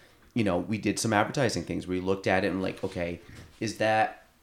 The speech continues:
what we need to spend on?" Or, "Okay, we're ad-, we might be advertising there,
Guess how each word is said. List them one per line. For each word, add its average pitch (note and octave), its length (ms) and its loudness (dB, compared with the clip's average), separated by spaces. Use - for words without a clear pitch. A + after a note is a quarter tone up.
what B2 180 0
we A#2+ 100 2
need A2+ 180 0
to - 60 -6
spend C3+ 380 2
on?" G#2 320 4
Or, C#3 420 4
"Okay, G#2+ 200 -4
we're G2 140 0
ad-, G2 200 2
we A2+ 80 -4
might A#2+ 160 -2
be - 140 -2
advertising G2 680 2
there, F2 320 -2